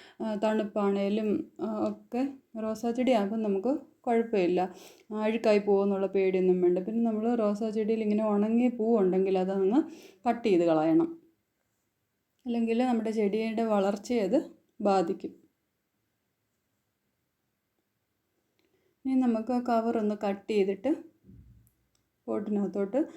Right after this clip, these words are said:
നമ്മുടെ ചെടി ഇറക്കി വയ്ക്കാം. പിന്നെ ഇതിനകത്ത്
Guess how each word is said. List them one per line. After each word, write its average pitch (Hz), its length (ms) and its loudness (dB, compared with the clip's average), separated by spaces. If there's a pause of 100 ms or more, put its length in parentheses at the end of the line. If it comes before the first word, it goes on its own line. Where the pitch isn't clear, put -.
(220)
നമ്മുടെ 196 300 -2
ചെടി 196 280 2
ഇറക്കി 185 340 0
വയ്ക്കാം. 190 340 0 (520)
പിന്നെ 220 220 -2
ഇതിനകത്ത് 208 500 0